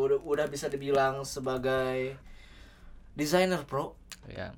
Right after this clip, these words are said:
Speaker 1: Ya, karena desainer udah se-, udah menjadi profesi. Jadi gua udah bisa bilang lu desainer profesional.
Speaker 2: Wah, bohong ah.
Speaker 1: Anjir, kan itu menurut gua.
Speaker 2: Oke.
Speaker 1: Itu menurut gua. Nah, gimana nih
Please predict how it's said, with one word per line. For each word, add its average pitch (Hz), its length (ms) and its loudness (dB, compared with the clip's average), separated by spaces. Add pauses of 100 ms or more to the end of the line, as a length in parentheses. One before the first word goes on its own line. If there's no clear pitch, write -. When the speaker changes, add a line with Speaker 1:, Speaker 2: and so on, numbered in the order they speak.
(100)
Speaker 1:
Ya, 123 180 -2
karena 156 460 4
desainer 147 480 2
udah 143 160 4
se-, 143 240 -4
udah 135 260 2
menjadi 143 240 -2
profesi. 147 560 2 (220)
Jadi 143 300 2
gua 139 180 8
udah 135 220 8
bisa 131 220 -2
bilang 135 480 0
lu 127 380 4 (240)
desainer 131 440 -2
profesional. 120 760 -6 (100)
Speaker 2:
Wah, 104 220 -2
bohong 95 320 -4
ah. - 120 -12 (340)
Speaker 1:
Anjir, 120 340 0 (220)
kan 175 160 2
itu 175 120 8
menurut 190 300 10
gua. 160 500 12
Speaker 2:
Oke. 107 380 -2
Speaker 1:
Itu 143 80 2
menurut 156 260 0
gua. 127 460 2
Nah, 131 160 -2
gimana 196 300 8
nih 190 180 8